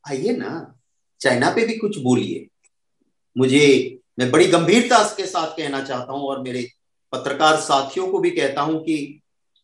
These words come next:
आप इसे गंभीरता से लें। मुझे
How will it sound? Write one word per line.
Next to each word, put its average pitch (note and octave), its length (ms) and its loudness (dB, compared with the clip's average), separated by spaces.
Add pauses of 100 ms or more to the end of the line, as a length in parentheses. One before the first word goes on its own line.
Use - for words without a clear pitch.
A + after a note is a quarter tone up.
(260)
आप D#3 400 2 (240)
इसे C#3 200 -6
गंभीरता D3+ 760 0
से C#3 100 -2
लें। A#2 480 -4 (1000)
मुझे F#3+ 680 4